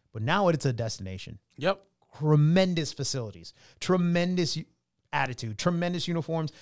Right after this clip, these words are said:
Speaker 1: And I think we also heard it at East Alabama Media Days, a guy like A J Black, where you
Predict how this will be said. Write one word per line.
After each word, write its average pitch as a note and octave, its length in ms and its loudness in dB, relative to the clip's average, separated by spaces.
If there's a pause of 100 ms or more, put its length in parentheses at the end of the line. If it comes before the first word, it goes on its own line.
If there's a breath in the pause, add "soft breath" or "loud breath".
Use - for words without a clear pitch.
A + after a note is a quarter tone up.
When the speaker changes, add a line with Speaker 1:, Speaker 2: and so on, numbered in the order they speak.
(200 loud breath)
Speaker 1:
And D#3 80 -4
I E3+ 60 0
think G#3 180 -4
we E3+ 120 -2
also E3 240 -2
heard D3 160 -2
it C#3 120 -4
at C3+ 80 -12
East D3 160 -6
Alabama C3 360 -2
Media B2+ 260 -4
Days, A#2 220 -6
a A2+ 40 -8
guy C3 240 -2
like A#2+ 220 -4
A B2 120 -6
J A#2+ 180 -6
Black, A2 300 -8
where F#2+ 100 -14
you F#2 140 -14